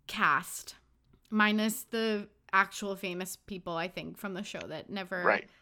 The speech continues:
Speaker 1: attended the reunion, but all of the, all of the people we haven't seen in five years.
Speaker 2: Yes.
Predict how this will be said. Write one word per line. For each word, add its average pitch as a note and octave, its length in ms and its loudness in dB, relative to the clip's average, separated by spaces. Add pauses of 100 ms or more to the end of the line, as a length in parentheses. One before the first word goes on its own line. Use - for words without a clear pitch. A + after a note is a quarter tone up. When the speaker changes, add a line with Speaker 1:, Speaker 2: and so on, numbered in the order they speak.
Speaker 1:
attended F#3+ 640 -4
the G3+ 140 -2
reunion, A3 680 0
but G3+ 360 2
all G3+ 240 0
of F#3+ 240 -6
the, F3+ 340 -2 (1200)
all B3 180 6
of A3+ 60 2
the A3 80 2
people G3+ 260 0
we F3+ 120 0
haven't E3 260 -4
seen D3+ 200 -8
in E3+ 120 -10
five - 280 -6
years. - 160 -6
Speaker 2:
Yes. - 340 0